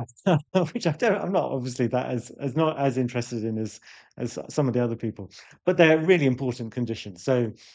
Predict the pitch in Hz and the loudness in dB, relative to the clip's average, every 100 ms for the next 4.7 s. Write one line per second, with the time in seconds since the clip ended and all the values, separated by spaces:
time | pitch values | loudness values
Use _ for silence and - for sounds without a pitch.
0 | _ 160 151 156 151 165 185 165 156 151 | _ -2 0 -2 0 2 2 2 2 2
1 | 147 151 151 160 151 139 117 98 98 92 | 2 2 2 2 0 0 -2 -4 -8 -12
2 | - _ _ _ _ 147 135 131 127 127 | -18 _ _ _ _ -2 2 2 2 -2
3 | - 151 143 139 147 143 117 139 135 135 | -6 -2 2 4 4 4 0 -2 -2 -4
4 | 139 - - 117 113 107 123 | -6 -6 -8 -10 -8 -8 -8